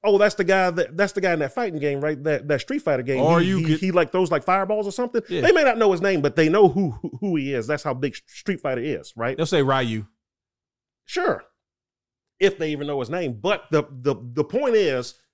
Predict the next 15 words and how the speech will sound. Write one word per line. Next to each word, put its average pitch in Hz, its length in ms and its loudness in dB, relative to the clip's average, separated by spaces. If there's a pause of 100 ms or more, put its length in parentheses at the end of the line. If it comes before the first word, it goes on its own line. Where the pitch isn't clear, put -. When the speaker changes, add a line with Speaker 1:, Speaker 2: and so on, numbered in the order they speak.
(180)
Speaker 1:
put 277 160 -2
recognizable 165 580 -6
game, 127 360 -6
uh, 135 120 -6
characters 135 640 -8 (160)
in 165 180 -4
there 113 340 -4
that 151 140 0
everybody 131 380 0
knows. 104 400 -8 (140)
Speaker 2:
Yes. 107 260 -8
Speaker 1:
So 131 360 -2
the 117 100 -4
original 180 380 2
eight 190 200 0